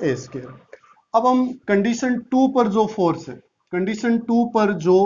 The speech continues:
मास रखा है उस पर force निकालना चाहते हैं student, इस द्रव्यमान पर force निकालना है हमें।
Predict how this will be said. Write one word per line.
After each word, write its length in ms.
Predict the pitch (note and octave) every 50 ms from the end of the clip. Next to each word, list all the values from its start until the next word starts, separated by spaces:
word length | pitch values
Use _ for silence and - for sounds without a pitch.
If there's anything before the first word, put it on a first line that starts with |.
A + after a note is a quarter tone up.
| G#3 - - - - _ - C3
मास 360 | D3 E3 F3 F#3 G3 F#3+ -
रखा 300 | E3+ E3+ E3 - E3 D#3 C#3+
है 200 | D#3 E3 F3 F#3 F#3 -
उस 180 | F#3 F3 - -
पर 220 | - G#3 G#3 G#3+ G#3+
force 380 | G#3+ - F#3 F3+ F#3 F3+ -
निकालना 380 | F3+ D#3 D#3 D#3 D3+ D3 D3 D3+
चाहते 360 | D3+ - C#3 A2+ A2+ - C#3
हैं 60 | C3
student, 400 | A#2+ - - B2+ A#2+ B2+ B2+ - - - _ _ _ _ _ _ _ _ _ _ _ _ _ -
इस 260 | A#3 B3+ B3 - C4+
द्रव्यमान 720 | B3+ F#3+ F#3 A3 G#3+ G#3+ G#3+ G#3 G3 G3 F#3 F3+ F3 F3
पर 200 | E3+ - F3+ F3+ D#3+
force 360 | - - D#3 D#3 D#3 - D#3+
निकालना 420 | C#3+ - A#2+ A#2 G#2+ G#2+ A2+ B2
है 60 | B2 A#2+
हमें। 220 | B2 C3+ D#3+ D3